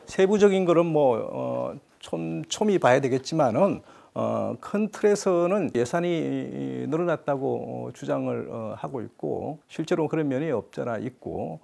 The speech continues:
팔점삼 퍼센트 증액됐다 이렇게 주장을 했고, 최종적으로, 어, 국회에 통과된 것도 뭐 정부의 큰 틀에서, 어, 다르지 않아요. 어, 그러면, 어, 그 예산에서 반영된 것이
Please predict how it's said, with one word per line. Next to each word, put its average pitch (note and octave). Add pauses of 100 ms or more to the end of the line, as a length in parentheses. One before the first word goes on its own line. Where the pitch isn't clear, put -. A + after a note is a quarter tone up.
팔점삼 D3+
퍼센트 F3
증액됐다 C3+
이렇게 A2+
주장을 -
했고, B2
최종적으로, G#3+ (320)
어, -
국회에 G3+
통과된 E3
것도 C3
뭐 B2
정부의 D#3+
큰 A#3+
틀에서, E3
어, A#2
다르지 B2+
않아요. F2+
어, G2+ (120)
그러면, D3
어, B2
그 C#3+
예산에서 E3 (280)
반영된 D3
것이 D3